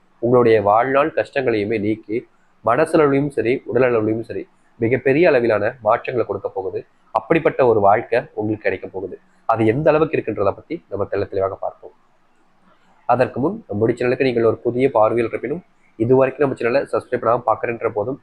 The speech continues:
சேனலை மறக்காம சப்ஸ்கிரைப் பண்ணிக்கோங்க. பக்கத்துல இருக்கக்கூடிய பெல் ஐகானை கிளிக் பண்ணிக்கோங்க. ஏன்னா, அப்பதான் நம்ம போடக்கூடிய அனைத்து தகவல்களும்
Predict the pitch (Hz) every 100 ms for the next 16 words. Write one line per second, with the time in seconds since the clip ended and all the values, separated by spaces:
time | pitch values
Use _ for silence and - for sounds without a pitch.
0 | - 110 104 101 113 117 117 135 110 -
1 | 107 101 98 110 156 _ _ _ 117 131
2 | 143 131 123 113 120 160 107 123 143 110
3 | 107 120 101 - 95 95 95 - _ _
4 | - 113 107 131 147 131 131 127 127 147
5 | - 104 127 127 107 117 123 113 135